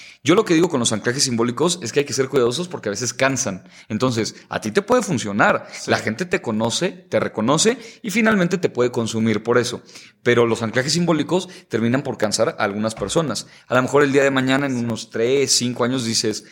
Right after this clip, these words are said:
Speaker 1: "Ya estuvo, ya no quiero este anclaje y ahora lo cambio". Se puede cambiar. Entonces yo te diría, sí es una buena opción.
Speaker 2: Amigo, si no hay cosas como correctas o incorrectas <coughs> en nue-,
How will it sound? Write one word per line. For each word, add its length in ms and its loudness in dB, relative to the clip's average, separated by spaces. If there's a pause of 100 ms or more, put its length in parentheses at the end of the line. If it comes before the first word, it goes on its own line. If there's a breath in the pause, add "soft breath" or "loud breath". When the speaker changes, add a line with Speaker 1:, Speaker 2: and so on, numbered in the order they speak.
(260 loud breath)
Speaker 1:
"Ya 120 4
estuvo, 580 -2
ya 160 2
no 160 -2
quiero 180 2
este 160 -4
anclaje 720 -4
y 60 -6
ahora 180 4
lo 120 0
cambio". 440 0
Se 160 -2
puede 240 2
cambiar. 460 2
Entonces 260 -2
yo 80 0
te 100 -4
diría, 300 0
sí 140 -2
es 80 -2
una 100 2
buena 200 2
opción. 260 -8 (480 loud breath)
Speaker 2:
Amigo, 240 0
si 260 0
no 160 4
hay 80 4
cosas 320 0
como 260 -2
correctas 480 0
o 60 2
incorrectas 880 0 (100)
<coughs> 480 -2
en 560 -4
nue-, 220 -4